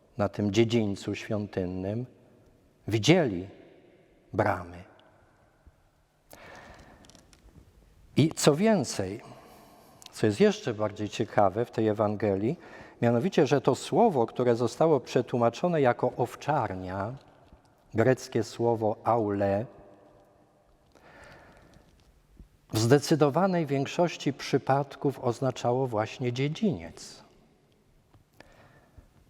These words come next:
W Ewangelii, poza tym fragmentem dziesiątego rozdziału Ewangelii Świętego Jana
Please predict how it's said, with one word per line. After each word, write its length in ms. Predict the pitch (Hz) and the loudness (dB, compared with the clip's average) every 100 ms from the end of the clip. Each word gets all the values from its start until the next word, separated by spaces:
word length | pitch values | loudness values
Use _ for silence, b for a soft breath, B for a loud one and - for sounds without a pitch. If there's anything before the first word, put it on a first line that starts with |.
| _ _ _ _ _ _ - | _ _ _ _ _ _ -8
W 140 | - | 4
Ewangelii, 840 | 123 135 139 120 170 123 120 170 208 - - - - - b b b b - | 6 6 4 4 4 4 0 -2 -6 -10 -20 -20 -20 -20 b b b b 0
poza 440 | - 247 202 135 - | 4 6 4 2 2
tym 260 | 185 160 | 0 -2
fragmentem 1000 | - 139 135 147 202 160 120 110 107 107 113 - | 2 2 2 0 0 -2 -2 -2 -2 -4 -10 -16
dziesiątego 640 | 113 123 131 127 147 143 127 | -8 -4 -2 0 0 0 0
rozdziału 840 | 127 113 - - 135 101 107 127 143 - - - - | 0 -2 -4 2 2 2 -2 -6 -10 -20 -20 -20 -6
Ewangelii 560 | 135 120 120 117 131 127 | -2 0 0 0 -2 -2
Świętego 540 | - 127 113 127 120 | -4 -4 -2 -2 0
Jana 540 | 113 101 95 98 113 | 0 0 -2 -6 -8